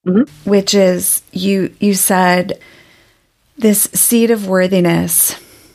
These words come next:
Speaker 2: had kind of rose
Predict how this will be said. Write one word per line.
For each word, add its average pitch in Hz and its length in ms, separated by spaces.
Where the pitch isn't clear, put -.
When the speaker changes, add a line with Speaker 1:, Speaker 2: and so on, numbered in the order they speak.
Speaker 2:
had 180 680
kind 190 260
of 175 360
rose 185 460